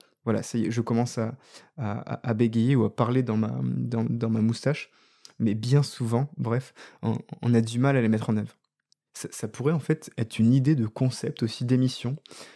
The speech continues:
C'est, euh, j'irai prendre une douche chez vous et en fait, tu, tu discutes avec les gens d'idées de, en fait, c'est i-, totalement idiot. <laughs> C'est totalement con. Oublions, oublions cette idée totalement. Mais vous allez voir, en tout cas, on va faire,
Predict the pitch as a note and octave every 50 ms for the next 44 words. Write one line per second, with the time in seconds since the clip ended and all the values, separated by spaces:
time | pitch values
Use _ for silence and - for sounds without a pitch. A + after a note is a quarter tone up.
0 | _ _ _ - - - - B2 C3 C#3+ C#3+ - - B2 A2 G#2+ G#2+ A2 A2 A2+
1 | A2 A2 A2 A2+ A2+ - _ - - - _ _ - A#2 A2 A2+ B2+ C#3 C3 D3+
2 | D#3 D#3 - - C3 A#2+ B2 A#2+ A#2 B2 C#3 C3+ - - - B2 A#2 B2 C#3+ E3+
3 | - A2+ A2+ A2 - - D3 C#3+ - - - A2+ - F2+ - - D#3 - _ -
4 | - - _ _ - - B2 A#2 A#2+ C3 - - - F3 - - B2+ A#2 A#2 A#2
5 | - B2 A#2 A2+ B2 C#3 D3 C3+ A#2+ A#2+ A#2 A#2 B2+ B2+ B2 B2 A#2+ - - _
6 | _ - B2+ - A#2+ A#2 - - - - - - - - B2 A2 - A2 A2 G#2+
7 | G#2+ G#2+ G#2+ A#2+ A#2+ A#2+ - _ _ - - - - - - A3 F3 - - C4
8 | - - _ - - - - - - - - - - - - - - - - B2+
9 | B2+ - C#3+ C3+ D3 C#3 C3+ C3+ C3 C3+ - C3 - - - _ - _ _ D3
10 | C#3 C3+ C#3+ D3+ D3 D#3 D3 - - C#3+ B2+ C#3 C3+ C#3 C#3 C#3 - - A2+ -
11 | - - A#2+ A#2+ A#2+ - A#2+ - G#2+ G#2+ G#2+ G#2 A2 - _ _ - - - -
12 | _ - - - D#3 C3 - B2+ B2+ B2+ C3+ C3 C#3 C3+ C3+ B2+ C#3+ D3 C3+ C3
13 | - - C3+ C3 C3 - - - - - _ - A#2 A#2 A#2+ A#2 - - C#3 C#3
14 | C#3+ -